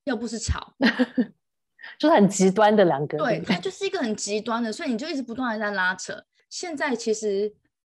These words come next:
Speaker 1: 我觉得我可以比较不吵，或是我们现在是很和-，嗯，没有到很和平，但是我意思说，
Speaker 2: <laughs>
Speaker 1: 就相较的是可以，可以在同一个频率的时候，是因为我觉得我变中性了。
Speaker 2: 嗯。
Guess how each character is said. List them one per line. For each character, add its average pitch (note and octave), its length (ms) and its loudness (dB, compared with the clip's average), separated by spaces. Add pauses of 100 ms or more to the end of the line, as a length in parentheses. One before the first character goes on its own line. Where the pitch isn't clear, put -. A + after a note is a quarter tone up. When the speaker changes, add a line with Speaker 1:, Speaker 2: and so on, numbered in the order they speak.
(140)
Speaker 1:
我 G3+ 140 0
觉 A#3+ 180 -2
得 B3 180 -4
我 F3+ 100 -4
可 A#3 160 -6
以 B3+ 80 -2
比 - 120 -8
较 A#3 160 -6
不 C4 220 -10
吵， - 400 -8
或 C4+ 160 -8
是 C4 220 -4
我 F#3 120 -4
们 E3+ 220 -8
现 B3+ 200 -6
在 A3+ 120 -6
是 G#3+ 220 -4
很 D#3 200 -10
和-， E3+ 140 -10 (480)
嗯， D#3+ 400 -10
没 A3 80 -2
有 A3+ 60 -2
到 G#3+ 120 -2
很 E3 200 -8
和 D#3+ 200 -6
平， F#3 300 -4
但 C4+ 100 2
是 C4 120 4
我 C#4 100 2
意 D4 60 4
思 C4 100 -2
说， B3+ 200 -4
Speaker 2:
<laughs> - 140 -20
Speaker 1:
就 E4+ 120 -8
相 D#4 360 -4
较 D4+ 200 -2
的 G3+ 120 -2
是 A3+ 460 -4
可 C4 140 -6
以， G#3+ 200 -4 (240)
可 C#4 120 -6
以 B3+ 80 -2
在 A#3+ 180 -4
同 E3+ 260 -10
一 G3+ 80 -4
个 C3 540 -4
频 F#3+ 320 -2
率 A3+ 160 -2
的 D3+ 100 -6
时 F#3+ 220 -12
候， F#3+ 180 -6
是 A3 240 -6
因 A3 140 -2
为 F#3+ 260 -6 (540)
我 G#3+ 100 -2
觉 C4+ 120 -4
得 D#4 40 -4
我 A#3+ 80 -2
变 A#3 240 0
中 G3 320 -4
性 D#3 400 -10
了。 - 220 -20 (480)
Speaker 2:
嗯。 G3 300 -2